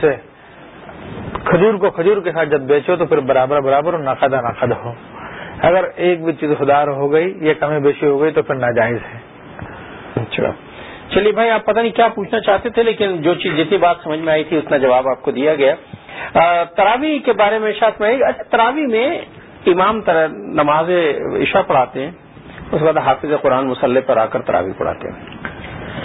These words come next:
Speaker 2: کیا جس امام نے نماز پڑھائی ہے وہی امام، آ، وطر کی جماعت بھی کرے گا یا، آ،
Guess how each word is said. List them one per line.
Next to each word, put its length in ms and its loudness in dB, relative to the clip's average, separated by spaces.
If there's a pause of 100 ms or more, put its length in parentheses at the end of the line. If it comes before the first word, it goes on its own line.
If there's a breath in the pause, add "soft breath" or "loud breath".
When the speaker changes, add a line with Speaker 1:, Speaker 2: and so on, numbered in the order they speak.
(1160 loud breath)
Speaker 2:
کیا 400 2 (260)
جس 200 -2
امام 400 2
نے 300 2
نماز 520 0
پڑھائی 360 0
ہے 40 2
وہی 440 2
امام، 240 0
آ، 220 -4 (240)
وطر 220 0
کی 140 -4
جماعت 300 2
بھی 120 -6
کرے 280 0
گا 140 2
یا، 280 2 (180)
آ، 20 -14